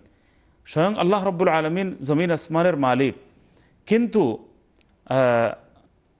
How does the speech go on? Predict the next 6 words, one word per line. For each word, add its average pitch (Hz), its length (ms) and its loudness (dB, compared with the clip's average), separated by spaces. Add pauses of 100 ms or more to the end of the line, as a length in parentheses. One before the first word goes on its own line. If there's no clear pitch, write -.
(1300)
জমিন 151 260 -2
আসমানের 170 420 -2
মালিক 156 340 0
আল্লাহ 175 300 -2
রব্বুল 151 200 0
আলামিন, 107 400 -2